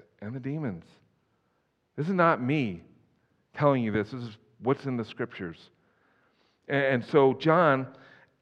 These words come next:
in an effort to encourage those who truly believe, lists some, some characteristics of those who, who, who do not believe. In First John chapter one, verse six, actually, we'll have the scripture passages.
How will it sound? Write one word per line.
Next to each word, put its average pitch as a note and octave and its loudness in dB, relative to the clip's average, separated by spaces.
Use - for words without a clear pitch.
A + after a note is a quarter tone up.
in D3+ 4
an C#3 4
effort F#3 4
to D#3+ -2
encourage D#3 2
those C#3+ 6
who C3 -6
truly D#3+ 0
believe, C3+ 0
lists F3 2
some, E3 -2
some C#3 -6
characteristics E3+ 0
of C#3 -2
those D#3 6
who, D#3 2
who, A#2+ -8
who D3 0
do E3+ -2
not A#3+ 0
believe. G2+ -2
In A#2+ -8
First D3+ 4
John C3+ 4
chapter C3+ -2
one, B2 -2
verse B2 -4
six, - -4
actually, C3+ 4
we'll A2+ 2
have A2 2
the A2 -4
scripture A2 -10
passages. F#2+ -4